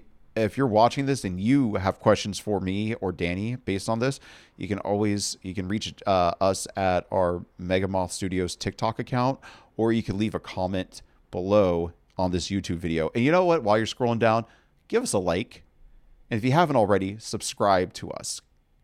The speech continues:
'cause you wanna get that podcast when it's hot and fresh. It's going to be coming out of that oven sizzling, just like a fajita plate. Um,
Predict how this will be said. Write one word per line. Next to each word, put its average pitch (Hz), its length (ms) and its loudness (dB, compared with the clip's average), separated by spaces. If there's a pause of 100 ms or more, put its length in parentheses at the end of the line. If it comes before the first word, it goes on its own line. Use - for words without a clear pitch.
(200)
'cause 101 200 -8
you 120 100 -4
wanna 196 180 -2
get 147 200 -4
that 117 220 0
podcast 107 460 0
when 104 160 -4
it's 82 100 -8
hot - 420 2
and 90 140 -8
fresh. - 480 -6 (420)
It's - 140 -8
going 117 200 -2
to - 80 -20
be - 100 -6
coming 110 240 -2
out 107 100 4
of 98 60 2
that 98 180 2
oven 92 300 -2
sizzling, 78 580 -6 (100)
just - 240 -10
like 82 140 -6
a 80 60 -10
fajita 87 380 -8
plate. - 320 -10 (1400)
Um, 92 540 0